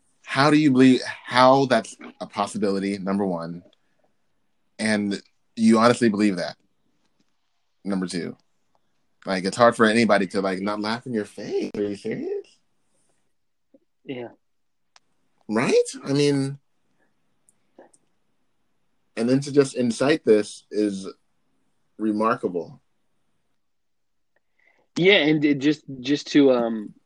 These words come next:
Speaker 2: yeah, like, like, you know, you, like, what's the purpose that, that they'll, you know, they'll,
Speaker 1: Right.
Speaker 2: um,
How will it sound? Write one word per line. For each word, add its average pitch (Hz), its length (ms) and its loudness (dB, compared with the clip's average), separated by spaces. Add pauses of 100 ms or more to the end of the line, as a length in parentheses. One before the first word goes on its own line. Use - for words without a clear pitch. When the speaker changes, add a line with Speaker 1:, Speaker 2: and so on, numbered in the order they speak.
(840)
Speaker 2:
yeah, 135 380 2 (160)
like, 131 220 0
like, 131 280 0
you 131 100 0
know, 131 100 -2
you, 123 280 -4 (1040)
like, 135 240 0
what's 165 240 2
the 147 80 4
purpose 143 440 -2
that, 123 240 0 (160)
that 127 300 0
they'll, 123 460 0 (480)
you 139 320 -4
know, 123 140 0
they'll, 120 220 4
Speaker 1:
Right. 110 260 -2
Speaker 2:
um, 113 440 -4